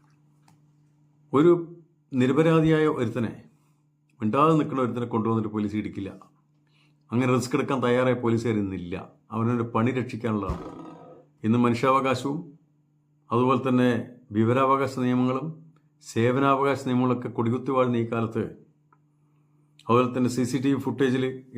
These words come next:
ഏത് നിമിഷവും പുറത്തു പോകാവുന്ന ഈ നിമിഷത്തിൽ, സ്റ്റേഷനിൽ ഒരു പത്ത് സി സി ടി വി, ഏഹ്, ഫുട്ടേജൊക്കെ ഉള്ള കാലത്ത് വെറുതെ നിൽക്കുന്ന ഒരുത്തനെ പിടിച്ചുകൊണ്ട് വന്നിട്ട് ഒന്ന്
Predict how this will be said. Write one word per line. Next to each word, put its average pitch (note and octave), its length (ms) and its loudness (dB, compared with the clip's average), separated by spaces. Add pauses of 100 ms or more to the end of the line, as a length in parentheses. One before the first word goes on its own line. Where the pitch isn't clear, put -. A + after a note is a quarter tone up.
ഏത് C#3 180 4
നിമിഷവും C3 420 -2
പുറത്തു A#2+ 300 -2
പോകാവുന്ന B2 400 2
ഈ - 100 0
നിമിഷത്തിൽ, A2+ 380 -4 (680)
സ്റ്റേഷനിൽ B2+ 420 -2
ഒരു A#2+ 120 0
പത്ത് C3 340 0 (160)
സി C#3+ 180 -2
സി D3 140 2
ടി C#3+ 120 0
വി, B2+ 80 0 (360)
ഏഹ്, A#2 140 0
ഫുട്ടേജൊക്കെ B2+ 520 0
ഉള്ള A#2+ 240 4
കാലത്ത് A2 340 -2 (760)
വെറുതെ C3 340 2
നിൽക്കുന്ന B2 280 -4
ഒരുത്തനെ A2+ 320 -2
പിടിച്ചുകൊണ്ട് A#2 400 -2
വന്നിട്ട് A2 260 -2 (240)
ഒന്ന് A2+ 100 0